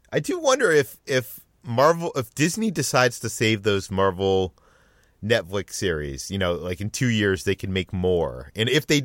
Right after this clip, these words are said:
actually decided to make more with those actors, would they pay Netflix to get those prior seasons over onto Hulu or something? Or it, or, or, or are we just, like, past that? Do we,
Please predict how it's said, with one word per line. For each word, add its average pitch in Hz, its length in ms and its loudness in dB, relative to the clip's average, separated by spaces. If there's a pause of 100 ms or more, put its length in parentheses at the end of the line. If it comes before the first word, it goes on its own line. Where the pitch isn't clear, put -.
actually 127 300 -2
decided 110 460 -2
to - 120 -10
make 107 200 -2
more 104 340 2
with 90 220 -4
those 104 320 0
actors, - 600 -8 (880)
would 110 280 -4
they 120 240 2
pay 120 400 0
Netflix - 640 -2
to 113 140 -6
get 101 300 0 (120)
those 104 520 -2 (800)
prior 113 300 4
seasons 117 560 -4
over 107 300 2
onto 101 480 2 (580)
Hulu 123 360 2
or 160 140 0
something? 175 480 -2
Or 110 540 2
it, 113 240 -6 (440)
or, 165 120 6 (100)
or, 214 120 4
or - 20 -2
are 196 200 6
we 208 120 -2
just, 156 260 0
like, 123 140 2
past 92 280 0
that? 76 120 -8
Do 104 100 -4
we, 113 140 0